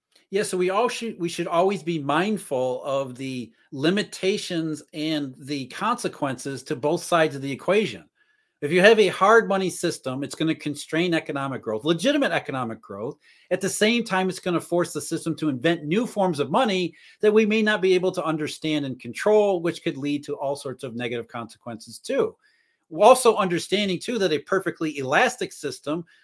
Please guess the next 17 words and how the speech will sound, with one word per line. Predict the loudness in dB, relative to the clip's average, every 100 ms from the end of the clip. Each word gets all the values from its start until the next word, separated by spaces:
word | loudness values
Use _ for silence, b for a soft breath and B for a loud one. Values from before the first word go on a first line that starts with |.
| b
will | -2 2
lead | 4 2
human | 0 0 0
beings | 2 2 2 -2
to | -4
do | 2 2
what | 2
human | -2 -2
beings | -2 -2 0
always | 2 2 0
do, | -4 -4 -2
which | -2 -2
is | -4
go | 0 2 2 -2 -16
way | -4 2 2 2 -2
too | -2 -2
far. | 2 4 4 0